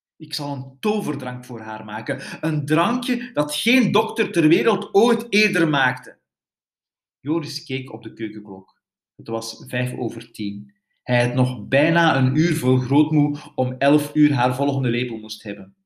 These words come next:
"Vooruit met de geit," riep Joris en sprong op van de tafel.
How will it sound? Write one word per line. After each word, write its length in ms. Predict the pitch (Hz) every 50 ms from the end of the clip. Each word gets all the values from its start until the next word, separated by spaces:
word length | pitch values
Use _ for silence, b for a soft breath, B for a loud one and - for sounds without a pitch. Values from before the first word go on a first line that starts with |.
| _ _ _ _ _ _ _ _ _ -
"Vooruit 460 | 151 131 185 233 226 185 156 147 -
met 120 | 165 156
de 60 | 156 147
geit," 420 | 127 131 104 - - - - b b b b b b b b _ _ _ _
riep 280 | - 107 113 110 -
Joris 680 | - - 113 107 107 110 113 113 - - - - - _ -
en 120 | 135 131
sprong 340 | 123 - - 170 190 180 165
op 360 | 160 147 151 156 - - -
van 140 | - 123 123
de 140 | 123 110 -
tafel. 540 | - 107 101 101 101 101 101 95 - -